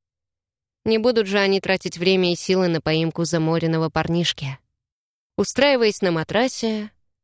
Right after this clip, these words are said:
Айк вдруг вспомнил то мгновение, когда обнял Сильвана за плечи,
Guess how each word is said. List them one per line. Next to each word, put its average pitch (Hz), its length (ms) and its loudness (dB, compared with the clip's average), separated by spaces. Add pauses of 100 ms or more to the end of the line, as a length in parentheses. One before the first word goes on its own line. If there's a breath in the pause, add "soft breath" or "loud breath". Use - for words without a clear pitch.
(400)
Айк 247 240 2
вдруг 233 300 -2
вспомнил 247 600 0
то - 140 0
мгновение, 220 680 0
когда 196 340 -2
обнял 214 380 0
Сильвана 202 460 0
за 190 160 0
плечи, 208 580 -2